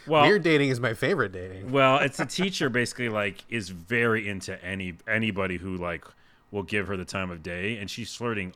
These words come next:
Speaker 1: all the time. So, you know, if you're into that, it's, it's kind of interesting.
Speaker 2: I mean, I would have really been into that when I was in high school. Maybe not so much now, but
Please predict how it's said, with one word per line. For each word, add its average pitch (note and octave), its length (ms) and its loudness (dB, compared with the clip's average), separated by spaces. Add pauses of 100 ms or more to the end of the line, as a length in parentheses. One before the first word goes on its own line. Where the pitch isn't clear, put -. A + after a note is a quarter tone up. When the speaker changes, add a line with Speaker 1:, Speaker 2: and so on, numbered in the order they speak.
Speaker 1:
all F#2 240 -2
the E2 100 -12
time. D#2 460 -14 (920)
So, F2 600 -4 (340)
you A#2+ 140 0
know, F2 120 -2
if D#2+ 100 -10
you're A2 140 0
into B2+ 200 2
that, A2+ 420 4 (120)
it's, - 440 -8
it's F#2 200 -14
kind G2 220 -4
of F2 80 -6
interesting. F2 400 -8
Speaker 2:
I B2+ 40 -2
mean, C#3+ 140 0
I D#3 60 2
would F3+ 120 2
have D3+ 100 4
really B2+ 340 2
been A2 120 -2
into G#2 180 -4
that G#2 200 -2
when G#2+ 120 -4
I G2+ 60 -2
was G2 120 -6
in F#2 60 -10
high G2+ 180 -10
school. F#2+ 300 -14
Maybe G2 160 -12
not G2 160 -14
so G#2+ 80 -18
much F#2+ 220 -16
now, F2+ 300 -16
but F#2 140 -16